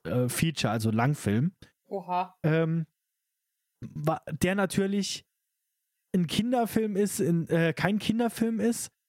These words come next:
Speaker 1: aber jetzt auch nicht super Brutalität zeigt, soweit ich das weiß. Ich hab den leider selbst noch nicht gesehen,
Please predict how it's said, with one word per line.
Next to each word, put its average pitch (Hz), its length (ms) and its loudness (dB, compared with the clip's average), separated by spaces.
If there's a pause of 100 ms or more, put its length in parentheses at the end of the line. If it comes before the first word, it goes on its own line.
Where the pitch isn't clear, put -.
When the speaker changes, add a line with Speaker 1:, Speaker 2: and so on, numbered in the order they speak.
(540)
Speaker 1:
aber 202 180 2
jetzt 156 140 -4
auch 175 200 2
nicht 180 320 2
super 196 380 0
Brutalität 147 920 0
zeigt, 117 340 0
soweit 110 280 2
ich 113 100 0
das 98 200 0
weiß. 113 180 2
Ich 170 140 -2
hab 165 120 0
den 165 120 0
leider 156 240 2
selbst 156 240 0
noch 160 100 2
nicht 160 200 0
gesehen, 147 440 0